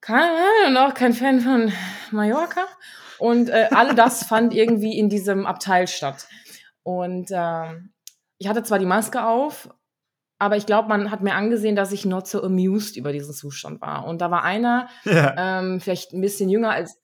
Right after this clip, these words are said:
Speaker 1: <laughs> ein bisschen jünger als ich, der, glaub ich, meine negativen Vibes mitbekommen hat und die so im Zuge dieser anderthalbstündigen Fahrt,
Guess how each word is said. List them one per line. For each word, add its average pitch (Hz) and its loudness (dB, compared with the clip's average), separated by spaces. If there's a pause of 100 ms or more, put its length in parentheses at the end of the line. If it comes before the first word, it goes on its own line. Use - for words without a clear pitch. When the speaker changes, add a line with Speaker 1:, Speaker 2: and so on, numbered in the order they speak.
Speaker 1:
<laughs> - -20
ein 226 4
bisschen 254 0
jünger 220 2
als 202 0
ich, 247 -8 (340)
der, 202 2
glaub 190 0
ich, 208 -2 (380)
meine 185 0
negativen 196 0
Vibes 165 0 (160)
mitbekommen 277 0
hat 359 -6 (200)
und 214 -2
die 233 -4
so 233 -4 (180)
im 202 -2
Zuge 233 -4
dieser 208 -4
anderthalbstündigen 208 -4
Fahrt, 196 0